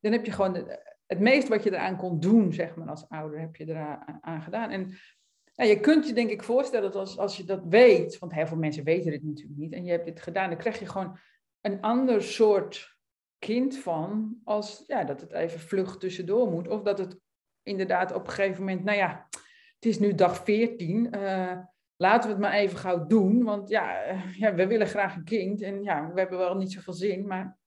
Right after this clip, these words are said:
ja, doe maar, weet je wel. Dus, nou ja, dat, dus, eh, voor de, voor de luisteraars, voor jullie, wie ook nog een kindje wil maken, u, u kunt er eens over nadenken of, of, je, of dit resoneert van, eh,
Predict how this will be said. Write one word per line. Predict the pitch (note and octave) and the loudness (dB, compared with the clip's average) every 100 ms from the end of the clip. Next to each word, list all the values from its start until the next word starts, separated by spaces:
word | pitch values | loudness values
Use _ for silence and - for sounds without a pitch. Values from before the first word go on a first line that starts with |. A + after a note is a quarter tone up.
| _ - - _ | _ -20 -20 _
ja, | - G3+ - - _ _ _ _ _ _ | -4 -4 -6 -16 _ _ _ _ _ _
doe | B2+ F3+ B3 | -4 4 6
maar, | B3+ D3 - - | 6 2 -2 -12
weet | G#3 C#3+ - | -14 -12 -8
je | |
wel. | E3+ A3+ G3 | -6 -6 -8
Dus, | E3+ E3 _ _ _ _ _ _ _ _ _ _ - - | -12 -14 _ _ _ _ _ _ _ _ _ _ -10 4
nou | C4 | 6
ja, | A3 | 8
dat, | G3+ B3+ B3+ A3 | 8 6 4 0
dus, | A3+ A3 | 0 -2
eh, | F3 G3 | -6 -8
voor | - G#3 | -4 -2
de, | G3+ G3 | -2 -6
voor | - G3+ | -4 0
de | F#3 | 4
luisteraars, | F#3 F#3+ F#3+ - | 4 4 -2 -2
voor | |
jullie, | F#3+ G3+ G3 | -2 0 0
wie | G3+ F3 | 2 2
ook | G3+ | 2
nog | A#3 | -2
een | - | -6
kindje | - F3+ D#3+ | -12 -12 -10
wil | D#3 D#3+ | -6 -4
maken, | D3+ D#3+ - | -4 -6 -10
u, | F#3 G#3+ | -10 -10
u | |
kunt | G3+ E4 F4 | -6 -4 0
er | B3 | 0
eens | F#3+ | 0
over | F#3 D#3+ D#3 | 0 -2 -2
nadenken | C3+ E3 G#3 G#3+ G#3 G3 F#3 | -2 -2 -2 -4 -6 -6 -8
of, | E3+ - | -10 -14
of, | - D#3+ | -16 -14
je, | D#3+ E3 E3 E3 D#3+ | -8 -6 -6 -8 -10
of | - | -4
dit | F#3 | 0
resoneert | F3+ G3+ F#3+ E3+ E3 G3 B3+ B3 | 4 4 4 2 2 0 -2 -6
van, | - F3 E3+ | -14 -12 -10
eh, | E3+ | -10